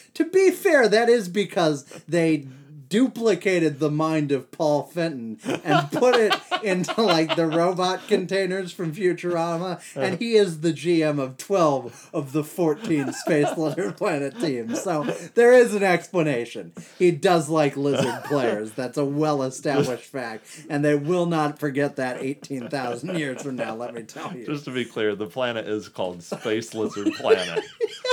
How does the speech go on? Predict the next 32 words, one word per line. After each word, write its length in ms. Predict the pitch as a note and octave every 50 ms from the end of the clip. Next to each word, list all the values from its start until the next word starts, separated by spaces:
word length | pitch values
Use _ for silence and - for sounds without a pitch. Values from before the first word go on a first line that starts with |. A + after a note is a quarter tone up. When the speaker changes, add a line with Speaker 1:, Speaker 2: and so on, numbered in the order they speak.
| - - -
Speaker 1:
Yeah. 60 | D#3+ -
Speaker 2:
That's 200 | A#2+ A2+ - -
what 140 | D3 D3+ D3
they 100 | F3 -
Speaker 1:
When 100 | - A4
Speaker 2:
call 140 | F#4 F#4 G4+ G4+
Speaker 1:
you 60 | D#4
Speaker 2:
it. 20 | C4+
That's 200 | D#4+ F#4 G#4+ A4
Speaker 1:
got 100 | G#4 -
a 20 |
Speaker 2:
what 100 | F#4 F#4+
they 80 | G#4 F#4+
Speaker 1:
bu-, 60 | -
Speaker 2:
call 320 | G4 G#4 G#4 G4+ G#4+ C3+
it. 40 | A#2
Speaker 1:
when 80 | A#4 A#4
you 120 | B4 B4+ B4
got 300 | B4+ B4 B4 B4+ B4+ B4+
a 160 | B4+ B4 A4+
bunch 120 | A4+ - A#4+ A#4
of 60 | -
space 480 | - - - D#4+ F4+ F4+ - - -
lizards 500 | E4 C4 A#3+ G3 G3 G#3 F#3+ E3 D3 C3+ B2
there, 480 | D3 C3+ C3+ C3 C#3 D#3 G#3+ C4 - _ _ _ _ - _ _ _ _ -
what 300 | D#3+ D#3+ F3+ F#3+ A#3+ D#4+
are 60 | F4+
you 160 | F4+ F#4+ F4
gonna 280 | B4+ A4+ A4+ A4 A4+ -
call? 200 | B4+ B4 G4+ C4
I 100 | D4 E4
mean, 220 | F4 D4+ A3+